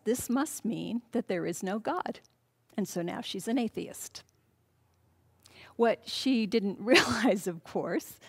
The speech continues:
is that the dragon is not something physical. A dragon is a metaphysical reality. It represents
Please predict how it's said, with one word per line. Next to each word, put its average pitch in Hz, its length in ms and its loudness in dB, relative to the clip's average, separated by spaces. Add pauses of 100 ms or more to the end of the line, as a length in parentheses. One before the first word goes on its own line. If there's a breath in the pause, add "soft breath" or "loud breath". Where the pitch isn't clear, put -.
(540 loud breath)
is 202 440 6 (160)
that 196 380 2 (520 loud breath)
the 196 140 -6
dragon 233 800 -2 (720)
is 170 200 -6
not 208 420 0 (260)
something 180 720 -4
physical. 170 640 -6 (680)
A 208 60 2
dragon 214 760 -2 (1080 soft breath)
is 214 360 2 (260 soft breath)
a 196 60 2
metaphysical 208 1120 0
reality. 175 840 -4 (1080)
It 220 140 4
represents 233 1300 -4